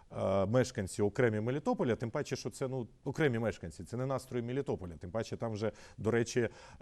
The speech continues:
е, пам'ятника Леніну вже рік нема. Його офіційно демонтували. Тобто, але є оця група, там є, звичайно, якийсь інвестор, е,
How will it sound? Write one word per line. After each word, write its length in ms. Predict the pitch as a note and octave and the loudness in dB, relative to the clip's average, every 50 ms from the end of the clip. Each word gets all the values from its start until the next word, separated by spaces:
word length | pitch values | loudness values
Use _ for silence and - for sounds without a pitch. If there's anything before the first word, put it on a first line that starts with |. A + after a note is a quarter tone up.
| A#2+ | 0
е, 420 | A#2 A2 G#2+ G#2 G2+ G2+ G2+ G2+ G2 | 2 4 6 6 6 4 4 2 2
пам'ятника 500 | - C3 B2 A#2 A#2 G#2+ A#2 - C3 A#2 | 2 2 2 2 0 -2 -2 -2 0 2
Леніну 320 | A#2+ C#3 C3 B2+ A#2+ B2 | 2 2 2 2 0 -2
вже 200 | A2 G#2 A#2+ B2+ | 0 2 2 2
рік 200 | C3+ C3 - - | 2 2 -2 -2
нема. 260 | F#2 E2 D#2 D2+ - - _ _ _ _ - | -8 -8 -8 -10 -12 -16 _ _ _ _ -10
Його 280 | - G2+ G#2+ G#2 G#2 G#2 | -4 0 2 4 4 4
офіційно 440 | G2 - F#2+ F2 - C#3 D3 C#3+ C#3+ | 2 2 0 -4 -2 -2 0 0 0
демонтували. 760 | B2+ C3 B2+ B2+ B2 A#2+ C#3 B2 A2 F2+ D#2+ D2+ C2 B1+ - - - - - - - | 0 0 0 0 -2 -2 -2 0 0 -2 -4 -4 -10 -12 -18 -20 -20 -20 -20 -12 -4
Тобто, 300 | - B2 - - D#3+ - - | -4 -4 0 0 0 2 4
але 200 | F3 A3 C4+ B3+ | 4 6 6 8
є 100 | A3 F#3 | 8 8
оця 240 | D#3+ - - C3 | 6 6 2 0
група, 400 | G#2 G2+ B2 D#3 F#3+ - - B2+ | 0 2 2 2 2 4 4 2
там 240 | - - G#2+ G2+ G2+ | 4 4 2 0 2
є, 160 | G2 A2 C#3 | 2 0 0
звичайно, 420 | B2 G2 G#2+ G2+ - C3+ A#2+ G#2 G2 | 0 0 -2 -2 0 0 0 0 0
якийсь 300 | F#2+ - - A2 - - | -2 0 -2 -4 -2 -2
інвестор, 680 | F#2 F#2 A2+ E3 F3 D#3+ - - - B2+ A2 G#2+ G#2+ | -4 0 2 4 4 2 0 -2 -2 0 0 2 4
е, 400 | G#2+ G#2 G2+ G2 F#2+ F#2 F2+ F2 | 4 4 4 2 2 0 -2 -2